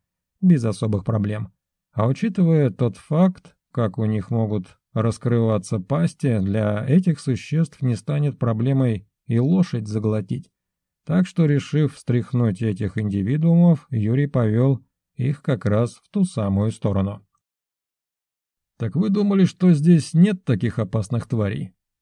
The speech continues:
Коротко усмехнувшись, парень постарался указать им на то, что видит перед собой, и что они уже потревожили своим топотом по ближайшей территории.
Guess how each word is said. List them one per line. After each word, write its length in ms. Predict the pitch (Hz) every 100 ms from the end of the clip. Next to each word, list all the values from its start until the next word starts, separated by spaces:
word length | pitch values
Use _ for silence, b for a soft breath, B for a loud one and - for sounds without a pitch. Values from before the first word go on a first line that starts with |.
| _
Коротко 360 | - 107 95 113
усмехнувшись, 680 | 107 139 139 202 180 143
парень 380 | - 160 160 139
постарался 640 | 131 131 127 123 139 - 127
указать 640 | 120 127 113 117 131 -
им 180 | 117 113
на 140 | 113
то, 240 | 110 156 160
что 180 | - 113
видит 300 | 131 139 -
перед 240 | 135 135
собой, 540 | - 160 165 120 95 _ _ _ _ -
и 60 |
что 240 | 113 175 156
они 180 | 131
уже 500 | 135 127 117 139 127 - _ _ _ -
потревожили 720 | 156 147 165 156 147 104 104
своим 420 | 98 117 107 107
топотом 640 | 95 143 175 165 160 147 120 -
по 80 | 185
ближайшей 560 | 120 104 95 101 104
территории. 520 | 110 113 98 107 110